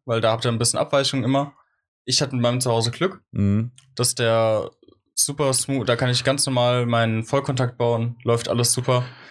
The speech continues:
Speaker 2: Ja.
Speaker 1: Hitzeverteilung ist mega gut, Depot ist super angenehm, finde ich.
Speaker 2: Ich find's Killer. Das Depot ist ein Träumchen.
Speaker 1: Ja,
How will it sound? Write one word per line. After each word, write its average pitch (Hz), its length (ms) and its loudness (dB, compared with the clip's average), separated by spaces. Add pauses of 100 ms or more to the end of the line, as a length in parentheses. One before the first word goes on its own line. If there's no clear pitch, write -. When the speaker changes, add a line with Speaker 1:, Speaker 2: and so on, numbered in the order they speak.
(100)
Speaker 2:
Ja. 87 100 2
Speaker 1:
Hitzeverteilung 131 600 -2
ist 127 140 0
mega 127 160 2
gut, 123 260 -2
Depot 151 460 -2
ist 143 160 0
super 165 320 0
angenehm, 135 360 0
finde 175 260 -2
ich. - 80 -8
Speaker 2:
Ich - 160 2
find's - 280 -2
Killer. 85 520 0
Das 90 200 -4
Depot 104 500 0
ist - 280 -4
ein 92 280 0
Träumchen. 98 960 -2
Speaker 1:
Ja, 107 140 0